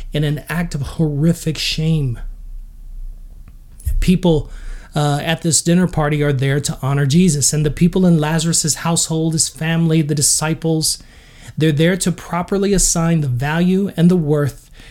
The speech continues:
that is due the one who is the resurrection and the life.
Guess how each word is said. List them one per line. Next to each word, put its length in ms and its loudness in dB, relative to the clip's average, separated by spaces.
that 140 0
is 160 2
due 260 4
the 100 4
one 380 2
who 320 0
is 440 2
the 100 -4
resurrection 880 2
and 200 0
the 60 0
life. 500 -4